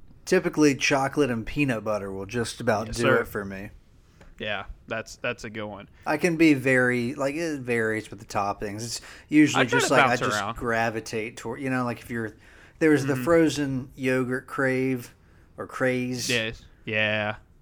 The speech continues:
Speaker 2: That died really quickly.
Speaker 1: It did. It did. But, you know, it was a fun time. And I never really went in with the game plan for my toppings.
Speaker 2: No.
Speaker 1: It just
Speaker 2: Nope.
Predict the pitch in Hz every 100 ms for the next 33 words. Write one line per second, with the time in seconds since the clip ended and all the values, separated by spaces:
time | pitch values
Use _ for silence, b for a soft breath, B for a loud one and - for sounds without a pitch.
0 | _ 135 180 254 214 135 131 113 131 123
1 | 123 117 123 120 110 117 113 123 120 113
2 | 110 170 135 120 - - 143 117 120 117
3 | 127 - 147 139 139 131 127 131 156 160
4 | 151 151 147 135 131 131 135 131 113 110
5 | 123 127 123 110 101 95 98 90 92 107
6 | 101 92 82 139 104 - 113 110 104 -